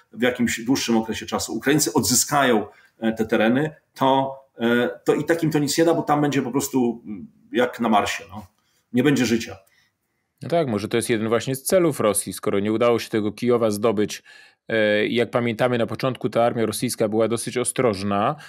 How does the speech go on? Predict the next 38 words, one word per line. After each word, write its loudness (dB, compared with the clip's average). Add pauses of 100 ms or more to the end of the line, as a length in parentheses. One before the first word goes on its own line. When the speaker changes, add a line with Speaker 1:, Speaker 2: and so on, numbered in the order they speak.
(160)
Speaker 2:
no -2
bo 4
jeszcze 0
było 0
takie -4
założenie, 0
że -2
skoro -2
mamy 2
tę 0
Ukrainę 0
wziąć 0
do -6
siebie 0
w -8
swoją 0
strefę -4
wpływów -2
po -2
zmianie -2
reżimu, -2 (480)
no -4
to -2
lepiej 2
jej 2
nie 0
rozwalać, 2
ale 4
może 0
teraz 2
po -6
prostu -2
Rosjanie 0
ją 0
zdemolują 2
w -4
drobny 2
mak. 2